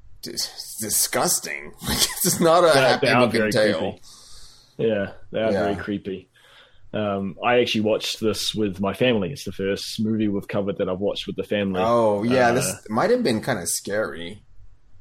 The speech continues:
Speaker 2: Uh, Ar-, Arya, my young, Odin was fine, but my youngest Arya, she, she feigns being scared. But it wasn't these that she was scared of, but I can't remember what it was. We'll get to it when we come across it during the discussion of the movie.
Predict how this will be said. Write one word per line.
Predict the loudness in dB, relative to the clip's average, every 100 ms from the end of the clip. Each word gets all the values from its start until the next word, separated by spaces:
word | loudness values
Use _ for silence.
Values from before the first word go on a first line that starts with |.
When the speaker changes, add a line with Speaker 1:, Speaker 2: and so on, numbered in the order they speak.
| -20 -12 0
Speaker 2:
Uh, |
Ar-, | 4 4 6 6 4 2
Arya, | 0 2 4 2 -2
my | -2 -2
young, | 0 -2 2
Odin | 6 6 4
was | 0 -4
fine, | -4 -4 -4 -6
but | -4
my | 0 2
youngest | 2 0 -2 -4 -4
Arya, | -2 0 0
she, | 0 0 0 -2 -4
she | -2 2 2
feigns | 0 0 2 2 2 0 -2 -4 -6 -6 -2
being | -2 -2 -4
scared. | -6 -8 -8 -6 -6 -10 -18 _ _ -20 -20 -20 -8 2
But |
it | 6
wasn't | 6 6 6
these | 6 6 4
that | 0
she | 0
was | -2
scared | -2 2 2
of, | 2 0
but | -4
I | -4
can't | -4 -2
remember | 0
what | -2
it | 0 0
was. | 0 -2
We'll | -2
get | 0 0
to | 0
it | 0
when | -2 -4
we | -4
come | -4 -6
across | -4 -2 -2 -2
it | -6
during | -4 -6 -4
the | -6 -8
discussion | -10 -8 -6 -4
of |
the | -4
movie. | -4 -4 -6 -8